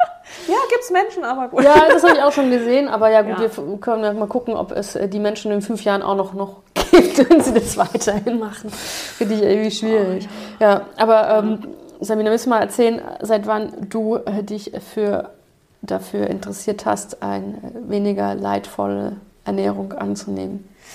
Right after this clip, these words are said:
Speaker 1: Ja, also ich hab, äh, ich weiß, dass ich als Kind schon immer nicht so gerne Fleisch
Speaker 2: Mhm.
Speaker 1: gegessen hab. Also das war dann da und ich hab da so ein bisschen was gegessen, aber ich hab lieber Beilagen gegessen und, aber schon immer voll der Wurstfan.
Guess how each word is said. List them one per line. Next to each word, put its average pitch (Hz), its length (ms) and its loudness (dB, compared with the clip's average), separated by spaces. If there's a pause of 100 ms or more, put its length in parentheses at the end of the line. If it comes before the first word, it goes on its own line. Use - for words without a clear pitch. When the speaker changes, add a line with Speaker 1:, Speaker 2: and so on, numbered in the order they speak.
(880)
Speaker 1:
Ja, 208 360 0
also 226 280 -4
ich - 200 -8
hab, 269 260 -4 (220)
äh, 220 760 -6
ich - 120 -16
weiß, 262 220 0
dass 226 180 -6
ich - 60 -10
als 185 200 -8
Kind 339 500 -6 (140)
schon - 260 -8
immer 202 180 -6
nicht 208 180 -8
so 202 120 -10
gerne 185 280 -4
Fleisch 202 300 -8
Speaker 2:
Mhm. 196 240 2
Speaker 1:
gegessen 254 420 -6
hab. 359 240 -12
Also 180 360 -6 (160)
das 170 200 -16
war 170 120 -6
dann 165 240 -12
da 202 260 2
und 185 160 -4
ich 185 120 -10
hab 185 100 -14
da 185 80 -8
so 180 100 -8
ein 175 80 -4
bisschen 196 240 -8
was 170 220 -12
gegessen, 208 380 -6
aber 170 140 -10
ich 185 140 -12
hab - 120 -10 (120)
lieber 190 380 -6
Beilagen 262 500 -2
gegessen 302 520 -8 (760)
und, 208 320 -4 (180)
aber 208 240 -2
schon 208 140 -10
immer 247 220 -4
voll 214 160 -8
der 185 180 -4
Wurstfan. 277 640 -2